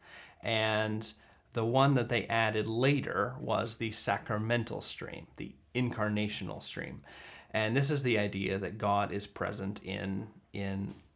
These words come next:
all of life and in all of the things that we're doing, and he's very near to every single one of us, no matter what we're doing. Now, guess who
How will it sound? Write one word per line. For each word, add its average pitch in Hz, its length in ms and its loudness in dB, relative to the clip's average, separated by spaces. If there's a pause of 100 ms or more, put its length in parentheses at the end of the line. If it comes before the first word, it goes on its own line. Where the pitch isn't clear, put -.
(200)
all 185 320 8
of 135 160 2
life 120 600 2
and 107 520 0
in 107 360 0
all 147 240 4
of 143 120 2
the 131 80 -2
things 117 420 -2
that 104 160 -4
we're 107 180 -2
doing, 104 480 -2
and 101 140 -2
he's 107 220 -4
very 110 300 0
near 101 340 0
to - 240 -6
every 101 240 -4
single 98 340 -4
one 135 180 6
of 127 120 4
us, 117 240 2
no 107 80 -2
matter 104 280 0
what 147 220 4
we're 104 100 0
doing. - 280 -8 (1400)
Now, 110 340 4 (140)
guess 156 440 4 (100)
who 113 540 4